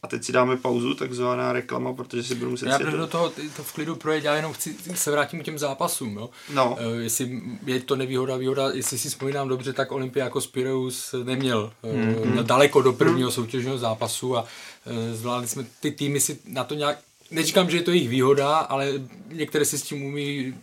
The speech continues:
Speaker 2: nebo ty
Speaker 3: Hmm.
Speaker 2: velké týmy se s tím většinou umí popasovat. Ale třeba na druhou stranu, když si vezmeme Paris Saint-Germain, že jo, ve čtvrtfinále
Speaker 3: Zrovna jsem to
Speaker 2: proti,
Speaker 3: chtěl říct, no.
Speaker 2: proti Atalantě a když si,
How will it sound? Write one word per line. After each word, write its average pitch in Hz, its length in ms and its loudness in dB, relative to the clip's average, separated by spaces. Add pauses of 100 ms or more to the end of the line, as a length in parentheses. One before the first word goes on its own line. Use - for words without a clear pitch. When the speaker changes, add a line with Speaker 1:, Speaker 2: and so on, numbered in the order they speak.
Speaker 2:
nebo 131 180 -4
ty 131 100 -6
Speaker 3:
Hmm. 131 40 0
Speaker 2:
velké 135 220 2
týmy 135 220 -4
se 131 120 -4
s - 40 -6
tím 139 140 -8
většinou 131 280 -4
umí 139 160 0
popasovat. 135 500 2
Ale 143 160 4
třeba 170 220 2
na 160 120 4
druhou 165 140 -2
stranu, 151 200 -2
když 143 120 -4
si 151 100 -4
vezmeme 156 440 -4 (480)
Paris 139 240 -2
Saint-Germain, 143 540 -4
že 127 60 -8
jo, 123 80 -4
ve 123 100 -6
čtvrtfinále 127 520 -2
Speaker 3:
Zrovna 123 180 8
jsem 143 140 6
to 139 60 12
Speaker 2:
proti, 139 100 8
Speaker 3:
chtěl 139 180 10
říct, 147 280 4
no. 107 60 2
Speaker 2:
proti 131 220 2
Atalantě 139 520 6
a 139 80 4
když 135 120 2
si, 160 240 0